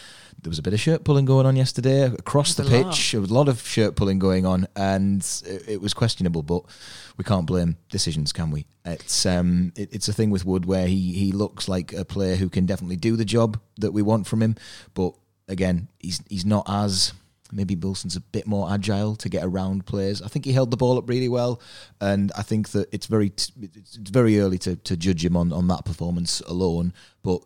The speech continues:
Speaker 1: I think it, it all boils down to the fact that we're so desperate for a win, we're so desperate for goals. Who's the striker on the pitch t-, yesterday? Was it Chris Wood? All right, okay, well, he didn't score, did he? So what's the point? And it's like, come on, let's just settle down. So, you know, maybe he'll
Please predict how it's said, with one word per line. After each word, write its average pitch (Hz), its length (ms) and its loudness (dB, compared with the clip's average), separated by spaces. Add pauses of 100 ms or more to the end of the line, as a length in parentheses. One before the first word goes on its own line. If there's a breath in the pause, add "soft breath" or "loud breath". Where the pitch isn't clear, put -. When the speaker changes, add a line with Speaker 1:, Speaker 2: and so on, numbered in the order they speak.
Speaker 1:
I - 40 -10
think 101 260 -2
it, 90 160 -6
it 95 120 -4
all 92 280 0 (140)
boils 92 300 2
down 92 260 0
to - 120 -8
the 82 80 -10
fact - 280 -6
that 85 120 -4
we're 98 140 0
so - 180 4
desperate 101 420 -2
for 92 100 2
a 92 60 6
win, 113 260 4
we're 101 80 2
so 92 160 4
desperate 87 360 -4
for 92 80 -8
goals. 110 500 2 (480 loud breath)
Who's 101 180 0
the 101 80 0
striker 110 300 2
on 110 60 2
the 110 80 2
pitch - 260 0
t-, 110 140 -6
yesterday? 120 520 2 (300 soft breath)
Was 110 120 -4
it 101 60 -8
Chris 139 220 4
Wood? 156 200 6
All 135 140 6
right, 98 140 4
okay, 101 240 2
well, 98 260 2
he 107 80 -4
didn't 107 200 0
score, 120 240 4
did 104 120 2
he? 95 100 2
So 104 180 2
what's 101 180 -2
the 98 80 -4
point? 98 320 2
And 101 80 -2
it's 98 120 -4
like, 101 200 -6 (280)
come 82 140 -4
on, 76 120 -4 (160)
let's - 140 -12
just - 200 -6 (140)
settle - 280 -4
down. 82 220 -2
So, 110 260 0
you 120 100 -2
know, 98 140 0
maybe 113 240 2
he'll 107 220 -2